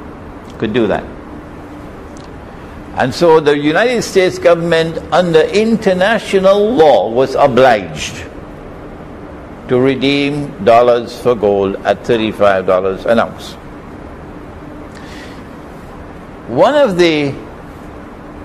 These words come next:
major pillars of an international order is called Pacta Sunt Servanda.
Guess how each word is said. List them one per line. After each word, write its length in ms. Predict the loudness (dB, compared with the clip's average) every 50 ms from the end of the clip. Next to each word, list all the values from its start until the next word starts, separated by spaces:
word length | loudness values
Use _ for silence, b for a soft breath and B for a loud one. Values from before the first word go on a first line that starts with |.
| -14 -10 -4
major 920 | -2 0 0 2 2 2 2 2 2 2 2 2 4 4 4 4 2 -2 -12 -10 -8
pillars 1080 | -2 2 4 6 8 8 6 6 4 2 -2 -8 -10 -10 -10 -10 -10 -12 -12 -14 -14 -14 -16 -16 -16 -16 -16 -16 -16 -16 -16 -16 -16 -16 -16 -16 -16 -16 -16 -16 -18 -18 -18 -18 -12 -4 2
of 200 | 4 4 6 6
an 120 | 4 4 4
international 840 | 4 2 4 2 2 4 4 2 2 0 -2 -6 -4 0 2 4
order 500 | 4 6 6 6 6 4 4 2 0 0 -2 -6 -16 -16 -16 -16 -16 -16 -16 -16 -16 -16 -18 -18 -18 -18 -16 -16 -16 -16 -16 -16 -16 -16 -16 -16 -16 -16 -16 -16 -16 -16 -16 -16 -16 -16 -14 -6 -2
is 200 | -2 -2 -2 -2
called 420 | 2 4 6 8 8 6 6 2 -2 -8 -12 -10 -4
Pacta 800 | -2 -2 -2 -2 -6 -16 -16 -10 0 2 4 6 6 4 2 -2 -10 -16 -18 -18 -18 -16 -16 -16 -16 -16 -16 -16 -16 -16 -16 -16 -16 -16 -14 -12
Sunt 560 | -12 -10 -8 0 2 2 2 2 0 -6 -8 -10 -14 -16 -16 -16 -16 -16 -16 -16 -16 -16 -16 -16 -16 -16 -16 -16 -16 -16 -16 -16
Servanda. 1040 | -16 -14 -10 -2 2 4 4 4 4 4 4 4 4 4 2 -2 -2 0 0 0